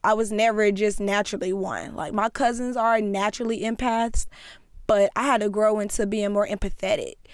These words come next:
And now I don't know how to cut that off. And that's annoying because I'm becoming drained of a lot of different things. And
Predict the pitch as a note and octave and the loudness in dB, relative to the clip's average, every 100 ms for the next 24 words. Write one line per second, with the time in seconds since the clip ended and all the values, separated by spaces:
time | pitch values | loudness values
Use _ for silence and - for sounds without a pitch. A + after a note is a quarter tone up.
0 | - - - A3 G#3 A3 C4 B3 A3+ - | -20 -12 -2 0 2 2 4 4 4 2
1 | A3+ B3+ B3+ A#3+ G#3+ - A3 G3+ G3 F3+ | 0 2 2 0 0 0 0 2 2 0
2 | - - - - A3 B3+ C4 G#3+ G#3+ F#3 | -2 -10 -14 -2 2 4 4 4 2 2
3 | F2 F2 G3 - _ G3+ A3+ C4+ G#3 G3 | -6 -14 -16 -20 _ -4 -2 2 4 6
4 | G3 G3+ - - - - - - A3 B3 | 4 2 -2 -12 -20 -20 -20 -6 -2 2
5 | B3+ G#3+ F#3+ B3 D4 B3+ G3+ G3+ A#3 C4 | 2 0 -2 0 0 0 0 2 2 2
6 | A#3 G#3+ G#3 G#3 G3 G3 G#3+ G3+ - G3 | 2 2 4 2 0 0 0 -2 -2 0
7 | A3+ A3 E3+ C#2+ - - G3+ G#3 G3+ G3 | 0 -2 -6 -12 -14 -8 -2 0 0 0
8 | F#3+ F#3 | -2 -6